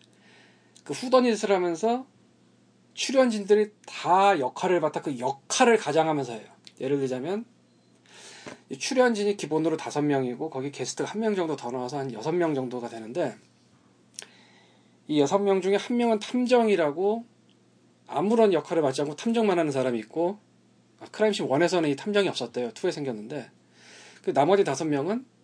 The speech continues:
캐릭터이자 용의자 역할을 맡습니다. 그래서 자기 캐릭터에 대한 사항은 다 알고 있는데 다른 캐릭터에 대한 사항은 이제 현장을 조사를 해가면서 알게 되는 거예요.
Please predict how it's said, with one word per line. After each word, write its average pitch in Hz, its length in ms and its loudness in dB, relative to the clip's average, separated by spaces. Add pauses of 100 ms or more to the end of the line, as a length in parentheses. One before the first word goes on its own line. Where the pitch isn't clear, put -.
(1200)
캐릭터이자 226 1040 4
용의자 156 420 2
역할을 127 280 -4
맡습니다. - 480 -16 (1500)
그래서 160 240 -2
자기 208 760 2
캐릭터에 226 460 2
대한 175 180 4
사항은 175 320 0
다 156 140 -2
알고 151 220 2
있는데 151 460 0 (1300)
다른 208 360 6
캐릭터에 214 520 4
대한 180 200 4
사항은 165 380 0
이제 139 300 -2 (960)
현장을 233 460 4
조사를 175 380 0
해가면서 220 420 2
알게 123 180 -2
되는 113 200 -12
거예요. - 140 -20